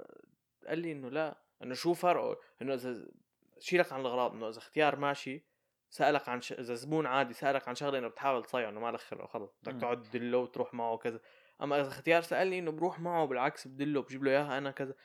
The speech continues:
Speaker 1: بيقول لي: "ليش؟ إنه مثله مثل غيره." بقول له: "إنه
Speaker 2: آه.
Speaker 1: لا، نحن متربيين هيك، إنه شو بك أهبل
Speaker 2: ختيار
Speaker 1: أنت؟"
Speaker 2: هذا، إيه، إنه
Speaker 1: إيه، بعدين فكرت فيها إنه لا، إنه بفهم من وين عم يجي، إنه أنا ما رح غير وجهة نظري، إنه وجهة
Speaker 2: بس
Speaker 1: نظري
Speaker 2: فهمان
Speaker 1: برأيي
Speaker 2: نقطة
Speaker 1: صح.
Speaker 2: يعني، إيه.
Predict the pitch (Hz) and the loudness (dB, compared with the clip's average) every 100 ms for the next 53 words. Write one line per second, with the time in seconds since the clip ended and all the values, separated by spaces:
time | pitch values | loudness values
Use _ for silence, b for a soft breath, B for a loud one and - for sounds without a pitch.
0 | b 156 160 156 170 - 117 117 131 151 | b 4 4 4 2 -2 -6 -4 -4 -4
1 | 139 123 127 123 - 135 123 123 147 165 | -4 -2 0 0 -2 -2 0 2 6 6
2 | 143 165 147 131 131 185 170 151 - - | 4 -6 -4 -2 -2 -2 0 0 -4 -6
3 | 160 143 - 139 139 139 143 123 110 117 | -2 -2 0 0 4 6 8 8 4 2
4 | 117 117 120 - - 226 185 190 202 190 | 0 -2 -8 -10 0 4 4 4 2 -2
5 | 202 190 214 180 175 202 - - 135 117 | -2 -2 -2 -2 0 0 0 -2 -8 -10
6 | - _ _ - - _ - - _ b | -14 _ _ -20 -20 _ -20 -20 _ b
7 | b b b 151 180 170 180 175 165 165 | b b b -6 -4 -2 -4 -2 0 2
8 | 147 147 165 185 139 113 127 135 143 131 | 0 -2 -2 -4 -2 -2 0 2 2 4
9 | 135 135 143 156 156 143 135 143 156 196 | 4 4 4 4 4 4 2 2 0 -4
10 | 123 127 123 143 143 139 131 123 113 110 | -2 2 2 6 8 10 8 6 4 4
11 | 147 147 107 104 143 98 92 - 113 95 | 6 4 2 2 2 2 0 -4 -4 -6